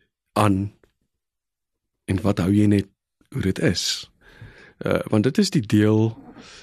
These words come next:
uh, wat die pasiënt nou nie altyd die insig het van nie, en, en, en, en wat die pasiënt dan nou slaap. Maar dit gaan nie net oor slaap nie.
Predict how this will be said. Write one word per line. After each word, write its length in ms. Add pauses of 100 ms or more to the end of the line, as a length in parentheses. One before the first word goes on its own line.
(260)
uh, 340
wat 180
die 120
pasiënt 680
nou 140
nie 240 (1040)
altyd 440
die 160
insig 380
het 320
van 180
nie, 300
en, 180
en, 200
en, 240
en 360
wat 120
die 80
pasiënt 420
dan 120
nou 120
slaap. 520 (560)
Maar 120
dit 160
gaan 160
nie 100
net 200
oor 120
slaap 380
nie. 180